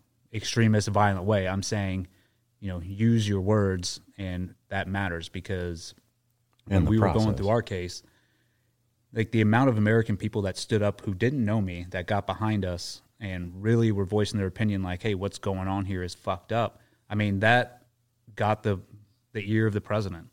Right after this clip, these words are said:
Speaker 1: That got the ear of people that could actually do something and help.
Speaker 2: Yeah.
Speaker 1: And so that's, I think that's what, you know, it's gonna take that type of action again,
Speaker 2: Yeah.
Speaker 1: um, to,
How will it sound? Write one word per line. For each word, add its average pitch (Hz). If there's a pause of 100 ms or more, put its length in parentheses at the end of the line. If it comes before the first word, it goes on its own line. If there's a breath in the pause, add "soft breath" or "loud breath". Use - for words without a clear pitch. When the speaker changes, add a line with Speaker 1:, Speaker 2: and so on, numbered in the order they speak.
(160)
Speaker 1:
That 98
got 104
the 101
ear 104
of 95
people 104
that 95
could 98
actually 95
do 98
something 90
and 87
help. 90 (160)
Speaker 2:
Yeah. 123
Speaker 1:
And 92
so 95
that's, - (140)
I 101
think 101
that's 101
what, 82 (160)
you 98
know, 82
it's -
gonna 98
take 92 (800)
that 101
type 104
of 90
action 90
again, 85 (160)
Speaker 2:
Yeah. 82
Speaker 1:
um, 82 (560)
to, 85